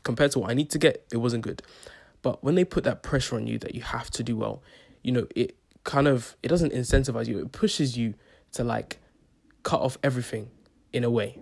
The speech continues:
if that makes sense. Cut off everything and just focus on revision, because you'll feel some type of guilt if you, if you know your parents have told you something, if you know your parents have told you to revise and you go and do the opposite thing, you go out, you, you start going shopping with your friends, et cetera, et cetera. And you feel some type of guilt, so you press yourself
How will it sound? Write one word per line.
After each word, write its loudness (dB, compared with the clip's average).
if -16
that 0
makes -2
sense. 2
Cut -2
off 0
everything 2
and 0
just -4
focus 2
on 2
revision, -2
because -2
you'll 4
feel 2
some 2
type -4
of -8
guilt 0
if -6
you, -2
if -8
you -4
know 4
your 6
parents 0
have -6
told 0
you -6
something, -4
if -8
you -2
know 6
your 6
parents -2
have -8
told -4
you -4
to -8
revise -4
and -2
you -2
go 2
and 0
do 0
the 2
opposite -2
thing, -4
you -4
go 4
out, 2
you, -6
you -12
start 2
going 2
shopping -2
with -4
your -4
friends, -2
et -4
cetera, 0
et -2
cetera. -6
And -2
you -4
feel -2
some 4
type -2
of -6
guilt, -2
so 2
you 0
press 2
yourself 0